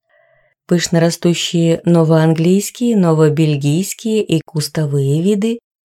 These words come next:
требуют проницаемых, плодородных, влажных почв. Чтобы выглядели здоровыми и цвели обильно, их следует удобрять и поливать в течение сезона.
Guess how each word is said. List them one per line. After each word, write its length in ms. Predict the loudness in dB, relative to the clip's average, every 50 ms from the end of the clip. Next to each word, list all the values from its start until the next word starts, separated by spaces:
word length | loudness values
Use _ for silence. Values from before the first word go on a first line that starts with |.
| _ _
требуют 460 | 2 2 2 4 4 2 0 0 0
проницаемых, 840 | 2 2 4 4 2 0 -2 -2 -2 0 2 2 0 0 -2 -4 -2
плодородных, 840 | 0 0 2 2 2 0 0 -2 -6 -6 -2 0 0 0 0 -4 -8 _
влажных 580 | -2 0 2 2 2 2 2 2 0 0 -4 _
почв. 540 | -10 -10 -8 -8 -10 -12 -12 -14 -18 -20 _ _ _ _ _ _ _ _ _
Чтобы 320 | -6 -2 -2 0 2 2
выглядели 720 | 2 2 2 2 0 0 0 0 0 0 2 2 2 2 -2
здоровыми 760 | -2 0 0 0 2 2 2 0 0 0 0 0 0 0 -2
и 240 | -2 -2 -4 -4 -4
цвели 380 | -6 -4 -2 -2 0 0 0 0
обильно, 580 | 0 0 -2 0 0 2 2 2 0 -2 -6 -10 _ _ _ _
их 180 | -2 -2 -2
следует 460 | -2 0 2 2 2 2 2 0 0
удобрять 560 | 0 0 0 2 2 4 2 2 2 0 -4 -8
и 100 | -8 -6
поливать 500 | -4 -2 -2 0 0 0 -2 -2 -6 -10
в 80 | -12 -10
течение 540 | -8 -6 -6 -4 -4 -4 -4 -2 -2 -4
сезона. 680 | -4 -4 -6 -6 -6 -6 -6 -6 -6 -6 -8 -10 -12